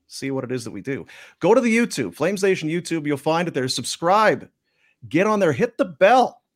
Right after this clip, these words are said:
'Cause then when anything new goes up there, the bell's gonna go off on your phone. Be like, "Oh, the boys have done something. I gotta go check it out." Subscribe and like, and then whatever. And, and if you're watching on YouTube, you may not know the audio portion of this is then available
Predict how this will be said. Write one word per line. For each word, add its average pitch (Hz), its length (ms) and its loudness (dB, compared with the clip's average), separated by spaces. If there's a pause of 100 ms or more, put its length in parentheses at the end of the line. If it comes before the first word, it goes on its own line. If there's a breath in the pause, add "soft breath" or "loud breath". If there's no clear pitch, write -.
(300)
'Cause 175 140 -4
then 220 100 2
when 226 100 2
anything 220 320 0
new 247 180 2
goes 220 240 0
up 208 160 -2
there, 220 160 0
the 190 100 -2
bell's 214 360 0
gonna 208 160 -2
go 190 160 0
off 190 180 2
on 190 40 -8
your 170 100 -8
phone. 196 160 -8
Be 208 60 -4
like, 214 120 -6
"Oh, 330 300 0 (180)
the 208 140 -2
boys 247 480 2
have 196 180 -2
done 220 240 0
something. 214 380 -2
I 170 80 2
gotta 160 240 -2
go 151 100 -4
check 139 300 -6
it 95 80 -10
out." 78 160 -16 (240 soft breath)
Subscribe 202 720 2
and 143 200 0
like, 175 340 0 (320 loud breath)
and 175 160 -2
then 196 180 2
whatever. 233 400 0
And, 190 120 0
and 202 120 0
if 190 140 -6
you're 214 80 2
watching 226 260 0
on 175 140 0
YouTube, 160 520 -6 (500)
you 240 100 -4
may 285 80 2
not 277 140 0
know 240 200 -2 (460)
the 196 140 -2
audio 277 340 -2
portion 101 380 -10
of 76 80 -20
this 95 280 -14
is 175 140 -10
then 202 160 -6
available 185 680 -2